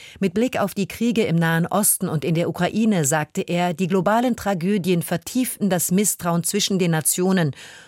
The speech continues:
und verstärkten die Annahme, dass man zur Lösung von Problemen auf militärische Gewalt angewiesen sei. Dies sei aber der falsche Weg. Am Morgen des sechsten August neunzehnhundertfünfundvierzig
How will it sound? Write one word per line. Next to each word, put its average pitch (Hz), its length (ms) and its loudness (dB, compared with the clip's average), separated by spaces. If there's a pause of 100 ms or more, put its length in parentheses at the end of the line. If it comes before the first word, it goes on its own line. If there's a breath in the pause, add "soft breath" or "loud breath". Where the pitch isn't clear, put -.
(100)
und - 120 -4
verstärkten 180 540 0
die 165 140 0
Annahme, 180 520 2
dass 165 180 0
man 151 180 -2
zur 143 200 -2
Lösung 202 400 0
von 190 200 -2
Problemen 185 600 -2
auf 180 180 -4
militärische 180 640 0
Gewalt 170 440 0
angewiesen 139 500 -2
sei. 147 240 0 (400 loud breath)
Dies 190 320 0
sei 170 300 2
aber 156 240 0
der 160 140 0
falsche 156 440 -2
Weg. 151 300 -4 (1400 loud breath)
Am 180 120 2
Morgen 214 260 4
des 196 140 2
sechsten 196 340 0
August 180 480 0
neunzehnhundertfünfundvierzig 160 1300 -2